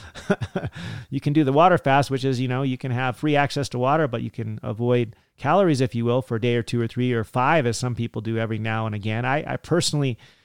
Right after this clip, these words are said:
don't do really long fasts, but I do, you know, a one day or a twenty-four hour fast once a month. I find it to be an amazing experience, both health-wise for my body and also for my soul. It's good. It's, it's a time that I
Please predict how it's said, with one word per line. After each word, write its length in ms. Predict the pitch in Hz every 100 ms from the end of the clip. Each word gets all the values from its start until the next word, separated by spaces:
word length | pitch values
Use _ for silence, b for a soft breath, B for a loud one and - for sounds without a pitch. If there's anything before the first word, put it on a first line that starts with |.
| b b
don't 260 | 139 135 117
do 280 | 123 120 113
really 300 | 117 113 104
long 440 | 107 120 160 170
fasts, 500 | 135 104 104 123 135
but 160 | 110 113
I 120 | 113
do, 420 | 107 123 120 110 - _ _ _ _ _ _ _ -
you 140 | 135
know, 140 | 117 104
a 60 |
one 300 | 104 139 170
day 280 | 135 117 127
or 100 | 113
a 60 | 104
twenty-four 760 | - 139 127 113 - 151 190
hour 340 | 123 107 110 117 b b b
fast 320 | - 117 113 107
once 340 | 123 147 -
a 60 | 135
month. 340 | 143 202 123
I 100 | 117
find 300 | - 127 127
it 120 | 117
to 100 | -
be 360 | 107 117 117 110
an 100 | 110
amazing 480 | 110 120 127 123 113
experience, 600 | - - 120 120 117 -
both 260 | 120 113
health-wise 640 | - 147 143 160 151 151
for 140 | - 117
my 160 | 104
body 460 | 98 113 135 180 185 b b b b b -
and 120 | 165
also 280 | 220 - 233
for 140 | -
my 160 | 214 208
soul. 420 | - 214 302 170
It's 200 | 156 -
good. 300 | 190 190 117
It's, 300 | 110 - -
it's 220 | 120 -
a 60 | 117
time 420 | - 135 143 143
that 140 | 113
I 300 | 120 127 127